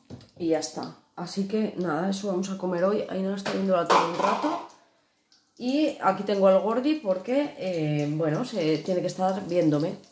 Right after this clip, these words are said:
Mm, si no me ve, pues no, no, no aguanta.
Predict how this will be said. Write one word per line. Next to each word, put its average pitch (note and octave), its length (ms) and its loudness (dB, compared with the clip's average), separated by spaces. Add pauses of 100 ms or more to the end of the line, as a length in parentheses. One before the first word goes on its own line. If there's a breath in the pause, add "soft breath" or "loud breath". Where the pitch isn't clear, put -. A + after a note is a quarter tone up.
Mm, D#3+ 400 -2 (160)
si F3 60 0
no F3+ 140 2
me F#3+ 120 4
ve, B3+ 340 4 (140)
pues F#3+ 240 -4
no, E3 840 0 (720 loud breath)
no, G3 220 -2 (500)
no F3+ 240 2
aguanta. D#3 440 2